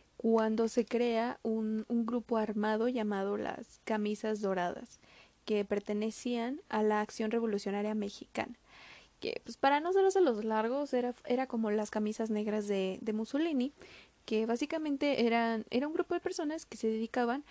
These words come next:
a interrumpir, eh, las marchas, las acciones, los movimientos de la izquierda. Y estas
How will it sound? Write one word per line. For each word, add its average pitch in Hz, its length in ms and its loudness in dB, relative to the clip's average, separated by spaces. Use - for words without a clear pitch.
a 226 140 2
interrumpir, 226 880 0
eh, 208 520 -2
las 220 280 -2
marchas, 247 400 -2
las 220 160 -2
acciones, 226 400 -4
los 226 100 -4
movimientos 247 680 -2
de 214 160 -2
la 202 100 0
izquierda. - 500 -4
Y 226 200 0
estas 254 640 0